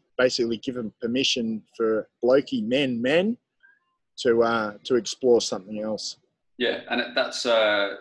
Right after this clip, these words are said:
Speaker 2: it's such a common trait, not just in America, it's the same here in U K, it's the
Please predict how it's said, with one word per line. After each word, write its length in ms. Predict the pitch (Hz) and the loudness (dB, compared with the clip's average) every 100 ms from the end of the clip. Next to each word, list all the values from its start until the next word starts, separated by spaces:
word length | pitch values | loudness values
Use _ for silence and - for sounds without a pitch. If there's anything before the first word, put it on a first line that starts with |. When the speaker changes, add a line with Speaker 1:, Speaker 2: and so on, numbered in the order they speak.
| - | -8
Speaker 2:
it's 120 | - | -4
such 300 | - 127 117 | -2 -4 -6
a 60 | |
common 580 | - - 110 107 104 98 _ _ _ - | -6 -4 -2 -4 -8 -10 _ _ _ -16
trait, 380 | - 120 104 - - | -2 0 0 -4 -10
not 260 | 123 120 - | -6 -6 -4
just 320 | 117 107 - | -8 -8 -8
in 100 | 104 | -8
America, 400 | 104 113 110 - | -2 0 0 -2
it's 220 | 104 - | -8 -6
the 80 | - | -4
same 140 | 110 104 | -4 -2
here 220 | 101 98 | -4 -4
in 80 | 98 | -6
U 140 | 98 | -8
K, 320 | 113 123 117 | -2 0 0
it's 140 | 104 | -2
the 60 | - | -8